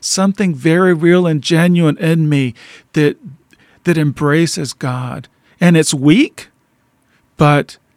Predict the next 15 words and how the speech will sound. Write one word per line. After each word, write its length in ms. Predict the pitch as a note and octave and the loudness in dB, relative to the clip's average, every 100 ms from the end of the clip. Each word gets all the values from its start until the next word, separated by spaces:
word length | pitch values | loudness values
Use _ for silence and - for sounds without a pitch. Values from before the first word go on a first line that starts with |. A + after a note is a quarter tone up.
| _ _ _ _ _ _ _ | _ _ _ _ _ _ _
but 160 | D#3+ D#3 | -2 0
to 120 | E3 | -4
God 340 | C3+ E3+ G#3+ | -4 -2 -2
it's 160 | F3+ - | -4 -6
so 220 | - D3 | -4 -6
beautiful. 680 | A#2+ C#3 D#3 D3+ - - C#3+ _ _ _ _ _ _ _ _ _ _ _ _ | -4 -4 -4 -6 -10 -14 -16 _ _ _ _ _ _ _ _ _ _ _ _
And 180 | D3+ D#3+ | -2 0
this 180 | G3+ - | 0 -2
was 140 | F#3 | -4
such 240 | - F#3+ E3+ | -4 -6 -6
a 60 | |
gift 360 | B2 D3+ C#3+ - | -6 -6 -6 -10
to 140 | D3 | -10
me 160 | C3 B2+ | -8 -8
because 500 | C3+ C3 C#3 C3 | -10 -6 -6 -6